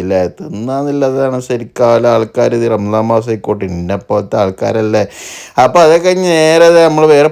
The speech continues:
പള്ളിക്ക് പോകണം ട്ടോ. നമുക്ക് തന്നത് എടുത്ത് വെച്ചു, പിന്നെ ഷോപ്പിൽ കൊണ്ടുപോകല എഴുതിട്ടാ. അപ്പൊ നേരെ നമ്മൾ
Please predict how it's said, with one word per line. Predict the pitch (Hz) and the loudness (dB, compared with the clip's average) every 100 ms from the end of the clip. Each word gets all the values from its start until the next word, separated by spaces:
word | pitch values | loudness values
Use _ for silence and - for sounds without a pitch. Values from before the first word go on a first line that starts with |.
| 160 | 0
പള്ളിക്ക് | 101 110 127 | 0 -2 -4
പോകണം | 135 113 | -6 -2
ട്ടോ. | 107 95 | -4 -4
നമുക്ക് | 90 95 127 120 | -8 -10 -6 -4
തന്നത് | 113 113 120 | -4 -2 -2
എടുത്ത് | 104 - 127 | -4 -8 -4
വെച്ചു, | 113 - 120 101 _ _ - | -4 -6 -12 -12 _ _ -14
പിന്നെ | 95 87 87 | -12 -10 -8
ഷോപ്പിൽ | 92 90 95 | -8 -8 -8
കൊണ്ടുപോകല | 98 92 87 87 | -8 -6 -4 -2
എഴുതിട്ടാ. | 87 87 95 95 - - - _ - 117 | -4 -4 -6 -8 -18 -20 -20 _ 0 0
അപ്പൊ | - 151 135 | 2 0 0
നേരെ | 120 131 143 143 | 0 2 2 2
നമ്മൾ | 131 123 | 0 -2